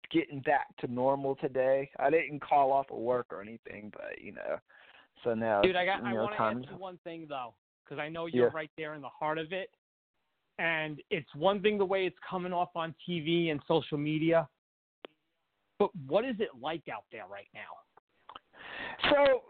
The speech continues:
Speaker 1: it's, it's real, like, a somber mood. Like, I went by the Staples Center yesterday, and people are still out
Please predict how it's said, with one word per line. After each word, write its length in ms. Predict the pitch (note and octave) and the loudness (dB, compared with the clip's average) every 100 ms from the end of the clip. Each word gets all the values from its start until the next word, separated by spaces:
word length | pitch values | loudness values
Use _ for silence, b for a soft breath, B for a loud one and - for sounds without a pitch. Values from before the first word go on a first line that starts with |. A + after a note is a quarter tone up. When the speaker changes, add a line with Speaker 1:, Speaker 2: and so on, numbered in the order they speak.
| F3 | -8
Speaker 1:
it's, 260 | D#3 D#4+ - F3 D3 | -2 -2 -2 -20 -12
it's 500 | - D4 - - D#3+ | -2 -2 -4 -14 -6
real, 120 | D#4 G4+ A4 F#4 - - | 0 0 -2 -8 -8 -2
like, 220 | A#3+ B3 | -2 0
a 100 | E3 - - | -4 -4 -2
somber 440 | D3+ F#3+ G3 G3 | 2 4 4 2
mood. 560 | E3+ D3+ F3 F3+ F#3 E3+ | 2 0 4 6 6 4
Like, 200 | E3 F#3 | 2 4
I 100 | G3 | 4
went 220 | A3 E3+ | 2 2
by 220 | F#3 F#3 | 4 4
the 120 | F3 - | 2 -2
Staples 380 | D3+ D3 - D#3 | -4 -4 -4 -8
Center 260 | - D3+ D3+ | -4 0 2
yesterday, 720 | C#3+ C#3+ - D3+ D3+ D3 D3+ D#3 B B B - | 2 2 0 -2 0 2 0 -4 B B B -6
and 460 | D3 C#3+ D3 C#3 | 0 2 4 2
people 640 | C3+ G#3 E3+ D#3 D#3 D#3 D3 | 0 0 2 4 4 4 2
are 140 | C3+ - - | 0 0 -2
still 300 | F3 E3+ D#3 | 2 4 6
out 240 | C#3+ D3+ | 4 2